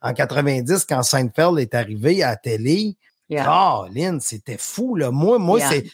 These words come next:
Speaker 1: Seinfeld, ça a été mon premier contact avec l'humour en anglais. Moi, pour moi, là, tu sais, j'avais pas vu la vague avant parce que, tu sais, en anglais, tu sais, je viens d'une petite ville qui parle pas beaucoup anglais. Fait que c'était
Speaker 2: Mm.
Speaker 1: mon contact avant.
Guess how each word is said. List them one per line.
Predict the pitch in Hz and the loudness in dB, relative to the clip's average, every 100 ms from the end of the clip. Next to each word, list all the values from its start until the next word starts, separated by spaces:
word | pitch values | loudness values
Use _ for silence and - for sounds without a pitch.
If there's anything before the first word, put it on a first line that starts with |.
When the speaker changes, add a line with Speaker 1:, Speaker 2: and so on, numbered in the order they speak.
| _ | _
Speaker 1:
Seinfeld, | - 208 254 226 - 214 247 240 214 | -2 2 2 0 0 2 2 0 -8
ça | - 156 | -6 -6
a | |
été | 139 170 | 0 0
mon | 160 151 | 2 0
premier | 185 202 247 | 0 0 -2
contact | - 180 143 190 202 | -2 -2 0 -2 -2
avec | 151 - | -6 -4
l'humour | 143 147 160 185 - | -4 2 2 2 -2
en | 135 131 127 | -4 -2 0
anglais. | 156 160 123 123 131 135 _ _ | 0 0 -4 -6 -8 -8 _ _
Moi, | 123 151 196 | 0 2 2
pour | 185 160 | 2 2
moi, | 165 160 185 175 | 2 2 2 2
là, | 135 | -2
tu | - | -2
sais, | |
j'avais | 190 165 151 | 0 0 0
pas | - 202 | 2 0
vu | 151 143 202 | 0 -2 -2
la | 208 156 | 2 0
vague | 123 160 175 156 | 2 2 2 0
avant | 131 127 185 | -2 0 0
parce | 160 - | -2 -6
que, | 135 | -8
tu | - - - | -8 -16 -2
sais, | 175 | 2
en | 185 | 4
anglais, | 160 139 127 147 180 196 | 4 2 2 2 4 2
tu | - - | -4 -2
sais, | 175 | 2
je | |
viens | 165 | 4
d'une | 165 147 | 2 2
petite | - 127 | -2 -2
ville | 139 185 | 0 0
qui | - | -2
parle | - 131 | -4 -2
pas | 117 | -4
beaucoup | 139 123 - 156 | -6 -8 0 2
anglais. | 131 113 123 175 180 - - | 2 0 -4 -4 -6 -16 -10
Fait | 123 | -6
que | |
c'était | - 175 | -2 0
Speaker 2:
Mm. | 165 | 2
Speaker 1:
mon | 131 | 0
contact | - 139 123 147 151 | -2 -6 -4 -4 -4
avant. | 113 107 123 | -4 -2 -2